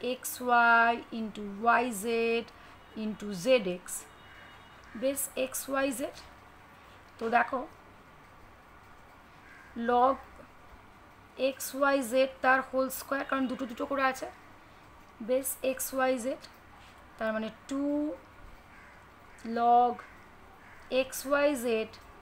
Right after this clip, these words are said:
বেস এক্স ওয়াই জেড, এটা ইকুয়াল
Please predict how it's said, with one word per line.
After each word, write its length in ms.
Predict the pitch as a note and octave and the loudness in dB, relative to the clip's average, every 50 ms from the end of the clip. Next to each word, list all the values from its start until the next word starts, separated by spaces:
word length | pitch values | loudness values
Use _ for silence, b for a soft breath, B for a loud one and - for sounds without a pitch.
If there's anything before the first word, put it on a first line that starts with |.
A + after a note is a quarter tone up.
| - - - - - - - - - A3 G3 G3 | -20 -20 -20 -20 -20 -20 -20 -20 -18 -10 0 4
বেস 280 | C4+ D4 E4+ F#4 - - - - - - C#4 | 6 6 6 6 4 0 -4 -4 -2 0 0
এক্স 180 | C#4+ C#4 - - - A#3+ | 0 0 -2 -8 -8 -4
ওয়াই 200 | A#3+ B3+ B3 B3 A#3 G3+ E3+ G3+ | 0 2 2 2 2 0 -2 -2
জেড, 200 | G#3 F#3 E3+ - - - - - - - - - - - - - - - - - - - - - - - - - - - - - - - - - - - - - - - - - - - - - - - - B3 | -2 -2 -4 -8 -14 -20 -20 -20 -20 -20 -20 -20 -20 -20 -20 -20 -18 -18 -18 -18 -18 -20 -20 -20 -20 -20 -20 -20 -20 -20 -20 -20 -20 -20 -20 -20 -20 -20 -20 -20 -20 -20 -20 -20 -20 -20 -20 -20 -20 -14 -10 -10
এটা 140 | B3+ - C#4 C#4 C#4+ C4+ | -4 0 0 0 0 0
ইকুয়াল 300 | - - C4 C#4+ C#4+ | -4 0 0 2 2